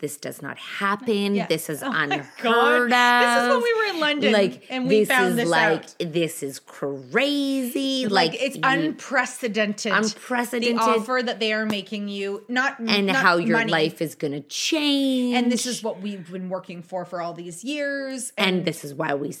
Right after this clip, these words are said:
Speaker 1: we thought, of, wait, if you know what we're talking about, you know what we're talking about.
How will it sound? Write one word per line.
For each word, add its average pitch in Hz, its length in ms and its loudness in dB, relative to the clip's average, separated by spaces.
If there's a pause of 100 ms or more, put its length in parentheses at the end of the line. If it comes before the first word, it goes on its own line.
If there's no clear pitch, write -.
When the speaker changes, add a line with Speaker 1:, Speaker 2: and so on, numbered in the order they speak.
(100)
Speaker 1:
we 165 200 -2
thought, 160 320 0
of, 180 140 -4
wait, 160 220 0
if 165 180 -10
you 185 100 0
know 175 180 2
what 160 160 2
we're 160 100 0
talking 247 460 -2
about, 233 240 -2
you 185 120 -2
know 170 160 2
what 143 100 -4
we're 160 120 0
talking 262 480 2
about. 254 260 2